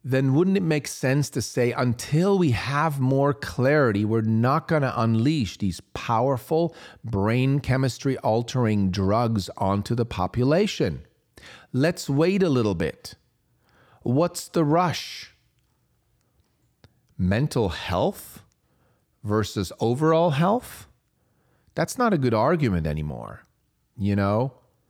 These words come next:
Often switching schools has worked for a child. Often family therapy has worked for a child. Often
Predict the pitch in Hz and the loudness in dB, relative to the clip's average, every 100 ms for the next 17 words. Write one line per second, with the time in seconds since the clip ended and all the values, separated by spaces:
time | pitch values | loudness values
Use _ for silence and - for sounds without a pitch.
0 | _ _ _ - 151 196 214 156 - 156 | _ _ _ -2 -2 0 0 0 0 -2
1 | - 113 - - 202 160 98 - - _ | 0 -2 -4 -2 0 2 0 -6 -20 _
2 | _ _ _ _ 117 101 104 180 131 - | _ _ _ _ -4 -2 0 0 -2 -4
3 | 101 82 - 71 58 - 110 143 - 120 | -4 -2 -2 -4 -4 -4 -2 -2 -2 -2
4 | 95 - _ _ - - _ _ 151 165 | -2 -6 _ _ -20 -20 _ _ -2 2
5 | 185 117 - 95 82 87 85 98 87 82 | 2 0 0 -2 0 -2 -2 -2 -4 -6
6 | - 73 - - 62 65 - 107 - 110 | -8 -8 -8 -8 -8 -8 -4 -4 0 -2